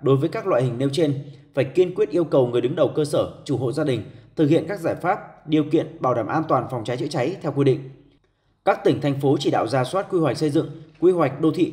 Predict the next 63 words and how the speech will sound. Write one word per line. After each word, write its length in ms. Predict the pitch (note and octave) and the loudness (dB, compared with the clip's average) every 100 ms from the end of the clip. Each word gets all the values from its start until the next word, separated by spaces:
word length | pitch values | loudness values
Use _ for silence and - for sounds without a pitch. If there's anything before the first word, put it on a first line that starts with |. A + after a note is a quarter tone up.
| - | -2
đối 120 | B2+ | -2
với 140 | B2+ F3+ | -2 -2
khu 140 | D#3+ | 0
dân 180 | D3+ C3+ | 0 4
cư, 240 | D#3+ C#3+ C#3 - - | 4 4 0 -10 -8
khu 120 | G#3+ | -4
vực 140 | D#3+ - | -4 -2
cải 100 | A2+ | -2
tạo, 240 | B2+ - - - | 0 -2 -4 -6
chỉnh 180 | C#3+ G#2 | -4 -2
trang 180 | D3 | 0
đô 80 | C#3+ | 2
thị, 200 | D3+ C#3+ - - - | 2 0 -4 -16 -20
giải 200 | - C3 | 0 0
tỏa 340 | - C3+ F#2+ B2+ | 2 0 0 -2
để 80 | A2+ | -2
có 120 | C#3+ | 2
biện 220 | D#3+ D3 | 2 2
pháp, 180 | F3+ G#3 - - _ | 0 0 -4 -20 _
giải 240 | A#2 C3 - | -2 -2 0
pháp 180 | F3+ F#3+ | -2 -2
hạn 140 | D3 | -4
chế 160 | - C3+ | -2 0
nguy 180 | E3+ D3+ | 2 2
cơ 120 | D3+ C3+ | 2 0
cháy 160 | C#3 | 0
nổ, 240 | E3 G#2 E2 - - - | -2 -2 -4 -16 -20 -4
đặc 180 | D3 | 0
biệt 180 | C#3+ D3 D3 | 2 2 2
chú 100 | C#3+ | 0
ý 80 | |
các 120 | C#3+ F#3+ | 2 0
điều 100 | C3+ | 0
kiện 240 | D3+ A2+ | 0 -2
về 120 | A2+ | -2
giao 200 | A2 D3 D#3+ | 0 -2 2
thông, 300 | D#3+ C#3 - | 0 0 -4
nguồn 180 | B2+ B2+ | -2 0
nước 140 | F3+ - | 0 0
phục 180 | C3+ | 0
vụ 100 | B2+ | 0
công 200 | A2 C3+ | -2 -2
tác 160 | C3+ F#3 | -2 -2
chữa 100 | E3+ | -4
cháy, 220 | B2 C#3 C3+ | -2 -4 -2
cứu 120 | C3+ D#3 | -2 -2
nạn 160 | C3+ A2 | -2 -2
cứu 80 | |
hộ. 340 | C#3 D3+ - - - _ _ | 2 2 0 -12 -20 _ _
Chỉ 140 | - D#3 | -2 4
đạo 180 | D3+ C#3 | 4 4
giải 140 | B2 | -2
quyết 160 | F3 F#3 | -2 -4
dứt 180 | A3+ | -2
điểm 220 | F3 A2 G2+ | 0 0 0
việc 260 | B2 - | -4 0
cơi 120 | D#3+ | 0
nới 240 | D#3 C3 D#3 | 2 4 2
chiếm 260 | - C#3+ | 2 -2
dụng 200 | F3 E3+ - | 0 -4 -4
lối 220 | A#2 C3+ | -2 2
đi 160 | D#3 D#3 | 4 4
chung, 280 | F3+ D3+ | 2 0